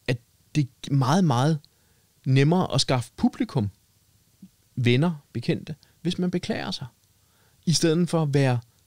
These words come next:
den glade, den positive og den visionære i det. Fordi hvis du er den visionære, den glade og den positive, og hele tiden løfter efter den højeste frekvens,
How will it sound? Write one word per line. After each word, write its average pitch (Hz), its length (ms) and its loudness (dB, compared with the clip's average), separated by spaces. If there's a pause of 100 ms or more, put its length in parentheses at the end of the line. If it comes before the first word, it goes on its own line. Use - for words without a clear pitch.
(420)
den 135 140 2
glade, 117 460 2
den 135 180 0
positive 135 840 0 (340)
og 127 180 0
den 123 280 2
visionære 135 720 0
i 190 120 0
det. 156 160 -2 (560)
Fordi 165 220 2
hvis 160 180 2
du 170 120 2
er 151 140 4
den 226 200 2
visionære, 165 480 2
den 143 120 2
glade 131 240 2
og 143 60 2
den 147 100 0
positive, 147 420 2
og 151 40 4
hele 202 140 4
tiden 160 300 0
løfter 175 360 2 (800)
efter 143 260 2
den 135 120 0
højeste 143 400 2
frekvens, - 680 -4